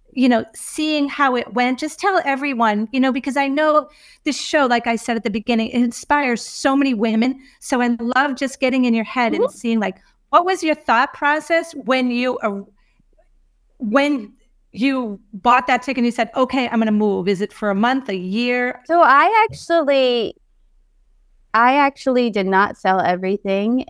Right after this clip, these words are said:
Speaker 2: Um, I left, my car was my brother.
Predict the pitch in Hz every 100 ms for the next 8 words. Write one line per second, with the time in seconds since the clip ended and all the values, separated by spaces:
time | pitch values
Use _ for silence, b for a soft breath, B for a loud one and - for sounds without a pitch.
0 | - 180 170 165 160 165 165 170 175 -
1 | _ _ _ _ 175 175 - 185 170 175
2 | 180 170 165 160 160 160 170